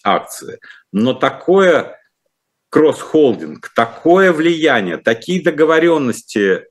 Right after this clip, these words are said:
не рыночного типа, а административного типа – которые, э, делают вот этот государственный монополистический капитализм таким, э, огромным бизоном неподвижным.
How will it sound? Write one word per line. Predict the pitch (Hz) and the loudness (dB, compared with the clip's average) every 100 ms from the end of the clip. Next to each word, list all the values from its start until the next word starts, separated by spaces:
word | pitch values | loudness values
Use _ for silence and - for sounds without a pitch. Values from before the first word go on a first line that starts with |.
| - | -6
не | 110 139 | 0 2
рыночного | 156 143 107 - 101 101 | 2 0 -4 -6 -4 -4
типа, | - 107 - 78 | -4 -6 -4 -4
а | 95 | -2
административного | 98 101 110 - 120 120 110 90 87 | -2 -2 -4 -2 -4 -2 -6 -4 -6
типа – | - 87 - - - - - - - | -8 -10 -10 -16 -20 -20 -20 -8 -2
которые, | 104 - 151 175 170 160 151 | -2 0 0 2 2 2 0
э, | - 110 107 104 | -2 0 0 0
делают | 95 107 156 160 139 117 - - - - | -2 -2 0 2 0 -2 -12 -18 -20 -18
вот | 78 98 101 104 | -8 -4 -2 0
этот | 147 127 | 0 -2
государственный | 104 113 104 120 - 117 | -6 -4 -2 -2 -4 -4
монополистический | 113 107 107 107 - 107 - - | -2 -2 -4 -4 -8 -10 -12 -10
капитализм | - - 101 131 147 127 | -8 -2 -2 -2 -4 -4
таким, | 135 117 123 120 - - - - | -4 -4 -6 -6 -14 -20 -20 -8
э, | |
огромным | 85 87 85 92 101 117 127 107 92 | -4 -2 -2 -2 -2 0 0 -2 -2
бизоном | 110 107 117 95 78 76 - - | -4 -4 -4 -4 -6 -10 -14 -8
неподвижным. | 92 90 107 101 90 71 73 65 | -6 -2 -2 -2 -4 -6 -12 -14